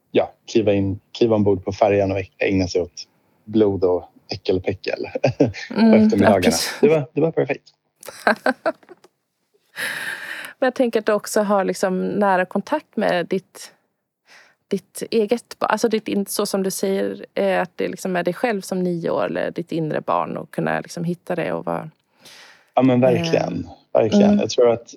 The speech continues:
Speaker 1: Liksom, jag vet inte, jag och Sara pratade om det när vi skrev Cirkeln, att det var ju väldigt många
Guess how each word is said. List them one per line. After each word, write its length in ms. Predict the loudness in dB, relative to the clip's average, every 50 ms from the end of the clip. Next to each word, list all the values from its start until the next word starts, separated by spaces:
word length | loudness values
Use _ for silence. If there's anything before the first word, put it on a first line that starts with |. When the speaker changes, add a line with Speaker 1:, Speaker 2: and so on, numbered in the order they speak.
| -12 -6
Speaker 1:
Liksom, 640 | -4 -2 0 0 2 2 2 2 0 0 -2 -4 -6 _ _ _ _ _ _
jag 100 | 0 2
vet 60 | 2 2
inte, 140 | 2 2
jag 80 | 2 2
och 60 | 2
Sara 280 | 2 4 4 4 4 4
pratade 300 | 2 2 0 2 0 0
om 80 | 0
det 100 | 0 0
när 80 | 0 0
vi 100 | -2 -2
skrev 200 | -2 -2 -2 -2
Cirkeln, 540 | -2 0 0 2 2 0 -2 -2 -2 0 0
att 100 | -2 -2
det 60 | -2
var 100 | 0 0
ju 80 | 2 2
väldigt 220 | 2 0 0 0
många 260 | 0 0 0 0 -2